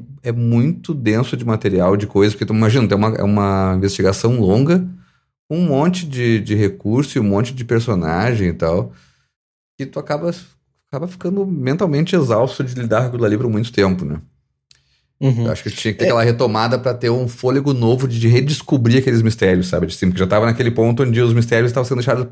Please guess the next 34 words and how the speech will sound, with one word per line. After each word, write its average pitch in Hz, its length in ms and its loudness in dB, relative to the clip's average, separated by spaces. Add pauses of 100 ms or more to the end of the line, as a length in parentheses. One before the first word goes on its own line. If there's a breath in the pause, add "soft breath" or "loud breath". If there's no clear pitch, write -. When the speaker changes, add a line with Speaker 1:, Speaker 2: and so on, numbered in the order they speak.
Speaker 1:
deixados 123 380 -6
pro - 160 -8
lado 110 340 -2
porque 120 160 -8
estavam 120 220 -4
se - 80 -8
esquecendo 117 520 -4
que 113 80 -6
eles 110 140 0
existiam, 98 540 -2
sabe? 98 320 -6 (1040)
Tanto 139 300 2
eu 143 180 6
quanto 185 180 0
os 175 60 -6
jogadores, 123 460 0
né? 90 220 -2 (1800)
Speaker 2:
Sim. 117 420 -2 (480 loud breath)
É, 254 80 2
de 185 80 2
repente 185 300 0
isso - 100 -4
é 254 60 2
uma 226 80 4
utilidade 165 500 -2
interessante, 151 840 0
né, 143 200 2
pra 147 400 2
side 160 320 0
quests, 131 500 0
né, 127 100 -4
cara? 107 320 -8 (240 loud breath)
Speaker 1:
Uhum. 131 360 -2
Speaker 2:
É, 117 500 2